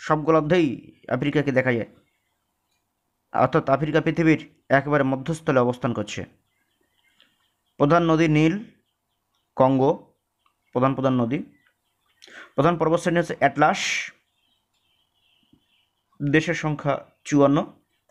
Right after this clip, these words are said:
অন্যান্য বৈশিষ্ট্যের মধ্যে এখানে পৃথিবীর উষ্ণ মরুভূমি সাহারা অবস্থান করছে। তৃতীয় মহাদেশ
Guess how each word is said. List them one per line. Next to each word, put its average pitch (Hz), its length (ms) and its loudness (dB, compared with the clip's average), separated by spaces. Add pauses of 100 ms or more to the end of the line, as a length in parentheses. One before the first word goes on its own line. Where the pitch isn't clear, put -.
(2750)
অন্যান্য 190 260 4
বৈশিষ্ট্যের 208 420 0
মধ্যে 202 280 -2
এখানে 196 380 -2 (280)
পৃথিবীর 180 500 -2 (2250)
উষ্ণ 190 280 2
মরুভূমি 170 480 2
সাহারা 165 560 0 (260)
অবস্থান 151 340 0
করছে। 110 340 -10 (3000)
তৃতীয় 202 320 2
মহাদেশ 147 600 -2